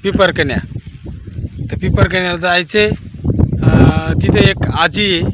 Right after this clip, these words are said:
तर त्या आजीला भेटायलासाठी जायचं आहे आपल्याला. तर, अ, आता आपण, अ,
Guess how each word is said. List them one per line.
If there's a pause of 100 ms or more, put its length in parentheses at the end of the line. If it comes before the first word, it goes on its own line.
(1800)
तर
त्या
आजीला (260)
भेटायलासाठी (280)
जायचं
आहे
आपल्याला. (960)
तर,
अ,
आता
आपण,
अ,